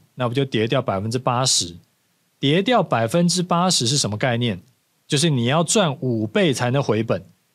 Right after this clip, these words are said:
那基本上就是不可能的事情。所以给新手一个，第一个观念就是投资啊，有赚有赔，所以按照计划赔钱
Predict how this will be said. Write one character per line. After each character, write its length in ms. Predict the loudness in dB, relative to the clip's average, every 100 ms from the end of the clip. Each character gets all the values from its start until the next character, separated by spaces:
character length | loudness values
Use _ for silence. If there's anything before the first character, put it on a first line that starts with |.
| _ _
那 80 | -6
基 220 | 0 2
本 180 | 2 2
上 240 | 2 2
就 100 | 2
是 280 | 2 0 -2 _ _ _ _ -4
不 100 | -2
可 260 | -2 -2
能 180 | -4 -4
的 80 | -2
事 140 | 0
情。 240 | -2 -6 -14 _ _ _ _ _ _ -20 _ _ _ _
所 160 | -2 0
以 80 | 0
给 300 | 2 2 0
新 260 | 2 2
手 220 | 2 2
一 80 | 0
个， 100 | -2
第 320 | -4 0 2
一 40 | 4
个 180 | 2 2
观 260 | 2 4
念 280 | 4 2 -2
就 160 | -2 0
是 240 | 0 -2 -8 _
投 260 | 0 2 2
资 220 | 2 2
啊， 200 | 0 -6 _ _ -2
有 260 | 0 0
赚 300 | 0 0 0
有 180 | -2 -4
赔， 380 | -2 -2 -4 -8 _ _ _
所 160 | -2 0
以 80 | 0
按 340 | 0 2 2
照 300 | 4 2 2
计 400 | 0 0 2 2
划 300 | 2 2 2
赔 320 | -2 0 2
钱 400 | 2 2 0 -2